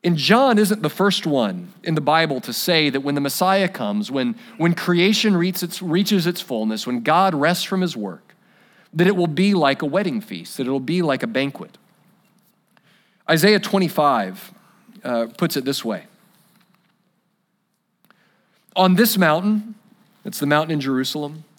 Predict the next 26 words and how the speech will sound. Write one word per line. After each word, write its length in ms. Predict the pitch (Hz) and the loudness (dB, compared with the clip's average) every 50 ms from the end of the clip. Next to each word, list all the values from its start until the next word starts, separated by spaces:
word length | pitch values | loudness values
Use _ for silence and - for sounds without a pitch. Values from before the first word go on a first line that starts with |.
| _ _ _ _ _ _ _ _ _ _ _ _ | _ _ _ _ _ _ _ _ _ _ _ _
"the 80 | - 170 | 0 2
Lord 300 | 170 185 214 247 254 233 | 4 6 6 6 4 2
of 100 | 190 - | 0 2
hosts 400 | - 185 220 214 196 175 - - | 4 4 4 6 4 2 0 -2
will 80 | 165 | 0
make 300 | 160 165 190 214 214 214 | 2 2 2 2 0 -2
for 160 | - - 165 - - | -4 -6 -6 -4 0
all 240 | - 202 247 277 269 | 2 4 4 4 2
peoples 580 | - - 180 143 - - 82 - - - - - _ _ _ _ _ _ _ _ _ _ _ | 0 -2 -2 -2 -2 -6 -14 -16 -16 -18 -18 -20 _ _ _ _ _ _ _ _ _ _ _
a 80 | - 147 | -8 -6
feast 440 | - - 208 226 214 226 220 - | 0 2 4 4 4 2 2 0
of 160 | 175 143 117 131 | -2 -2 0 0
rich 300 | 160 196 196 190 - - | 0 0 0 0 -6 -8
food 460 | - - 143 180 175 165 151 139 127 | -2 0 2 4 4 4 4 2 2
and 120 | 123 127 | 0 -2
a 40 | 127 | -4
feast 460 | - - - 214 202 165 - - - | -2 0 2 2 2 2 0 -2 -4
of 80 | 170 127 | -4 -4
well-aged 640 | 120 127 165 185 190 185 175 170 160 156 143 120 131 | -2 0 2 2 4 4 4 2 2 0 -2 -4 -4
wine, 640 | 123 131 143 147 139 131 123 120 110 101 107 - - _ _ _ _ _ _ | -2 0 2 2 2 2 0 0 -2 -4 -8 -10 -16 _ _ _ _ _ _
of 200 | - 160 135 131 | -4 -2 -2 2
rich 340 | 143 185 233 254 - - - | 2 2 2 2 0 -4 -4
food 480 | - 196 190 185 170 151 139 131 120 | -2 0 2 4 4 2 0 -2 -6
full 260 | - - 202 208 202 | -2 2 2 4 4
of 140 | 196 175 131 | 4 2 0
marrow 500 | 139 135 139 135 127 123 113 101 98 98 | 0 0 0 2 2 0 0 -2 -6 -10